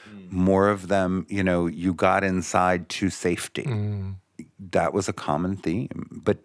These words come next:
Speaker 2: but even into the eighties, it wasn't a street fest and there weren't windows.
Speaker 3: But wait, how did we get here? We're, we were talking about transitioning from being friends to being a couple.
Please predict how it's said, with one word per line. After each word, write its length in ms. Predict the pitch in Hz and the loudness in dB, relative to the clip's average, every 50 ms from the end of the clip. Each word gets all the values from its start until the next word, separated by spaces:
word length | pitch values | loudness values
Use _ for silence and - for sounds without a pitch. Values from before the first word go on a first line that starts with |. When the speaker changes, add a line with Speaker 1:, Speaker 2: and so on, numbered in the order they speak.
| _ - 95 | _ -6 -2
Speaker 2:
but 160 | - 98 98 - | -2 -2 -2 0
even 260 | 101 101 85 104 98 | -2 0 2 2 2
into 300 | 87 82 87 87 - 80 | 2 2 0 0 -2 -4
the 160 | 76 78 76 | -2 -2 -4
eighties, 580 | - - - - - - - - - - - - _ _ _ - - - - - _ - _ _ _ | -4 -6 -8 -10 -10 -12 -14 -16 -20 -20 -20 -20 _ _ _ -20 -20 -20 -20 -20 _ -20 _ _ _
it 40 | - 80 | -4 -2
wasn't 340 | 87 90 87 - 90 - - _ - | 0 0 0 0 -4 -4 -4 _ -6
a 60 | 78 | -6
street 320 | - - - 87 78 - | -4 0 0 0 0 0
fest 340 | - - - - - - - - | -2 -2 -2 -2 -6 -10 -8 -4
and 120 | - 95 92 | 0 2 2
there 80 | 90 | 2
weren't 220 | 78 78 78 - - | 2 2 -2 -2 -4
windows. 460 | 69 - - - - - - - - - - - - - - - - - - _ _ _ _ _ _ | -6 -6 -6 -10 -12 -12 -16 -18 -20 -20 -20 -20 -20 -20 -20 -20 -20 -20 -20 _ _ _ _ _ _
Speaker 3:
But 140 | - 180 180 | -4 -4 -2
wait, 140 | 156 170 165 | 0 -2 -2
how 180 | 143 147 190 | -2 -2 -4
did 160 | 208 208 196 190 | -4 -4 -6 -6
we 100 | 214 202 | -8 -6
get 180 | - 202 202 170 | -4 -6 -6 -4
here? 220 | 160 196 220 226 | -4 -4 -6 -4
We're, 200 | 214 202 202 220 | -4 -6 -6 -4
we 180 | 202 165 175 180 | -4 -4 -2 -2
were 100 | 180 175 | -2 -4
talking 360 | - 185 190 - - 165 160 | -6 -8 -6 -4 -4 -4 -4
about 480 | 151 139 151 139 131 123 120 - - _ _ _ _ _ - | -2 -2 -2 -2 -2 -2 -4 -6 -8 _ _ _ _ _ -16
transitioning 760 | - - 147 147 135 127 143 131 - - 127 117 110 107 101 92 | -8 -4 -2 -2 -2 -2 -2 -4 -2 -2 -2 -2 -2 -2 -4 -4
from 220 | - - 113 110 | -4 -4 -4 -2
being 200 | 104 117 110 110 | -2 -2 -2 -4
friends 420 | 104 - 123 117 110 110 110 98 - | -2 -2 0 0 2 0 -2 -4 -6
to 100 | - - | -8 -6
being 380 | - 120 117 110 107 104 104 104 | -4 -2 0 0 0 0 -2 -2
a 60 | 110 | -4
couple. 480 | - - 120 117 - 107 92 90 87 | -4 -4 -6 -4 -4 -8 -10 -10 -10